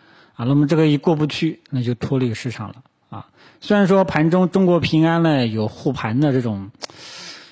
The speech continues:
对吧？这个稍微有这种往上拉的这种意愿啊，但是整个市场人气已经，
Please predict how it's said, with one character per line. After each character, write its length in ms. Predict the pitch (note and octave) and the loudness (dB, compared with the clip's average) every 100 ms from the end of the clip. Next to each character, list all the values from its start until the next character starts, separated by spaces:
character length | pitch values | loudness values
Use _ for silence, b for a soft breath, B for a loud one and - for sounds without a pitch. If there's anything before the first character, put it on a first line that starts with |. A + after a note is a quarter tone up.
| B - | B -8
对 80 | A#2+ | -4
吧？ 240 | A2 G2 | -4 -6
这 140 | - B2 | -10 -6
个 520 | A#2+ A#2+ B2 B2 C3 | -4 -4 -4 -4 -6
稍 160 | C#3 F3 | -2 2
微 400 | D#3 D#3+ D#3+ D3+ | 2 2 2 2
有 200 | B2+ B2 | 2 2
这 120 | C#3 | 0
种 240 | C3 B2+ | 0 0
往 120 | B2+ C#3 | 0 0
上 200 | C3+ B2 | -2 0
拉 120 | C#3+ | 0
的 120 | C#3 | 0
这 80 | B2+ | -2
种 160 | B2+ | -4
意 140 | A#2+ D3+ | -2 0
愿 240 | C3 A#2 | 0 -2
啊， 260 | A2+ A#2+ G#2 | -6 -14 -8
但 100 | C#3 | -4
是 80 | C#3+ | -4
整 140 | B2 | -4
个 100 | A#2+ | -6
市 120 | D3 | -6
场 180 | D3+ B2 | -6 -6
人 180 | G#2 A#2+ | -6 -10
气 440 | B2+ E3 C3 G#2 - D3 - _ _ _ | -8 -6 -6 -6 -12 -20 -20 _ _ _
已 140 | B2 G#2 | -18 -8
经， 460 | C3+ D#3+ E3+ F#3 | -4 -2 -2 -6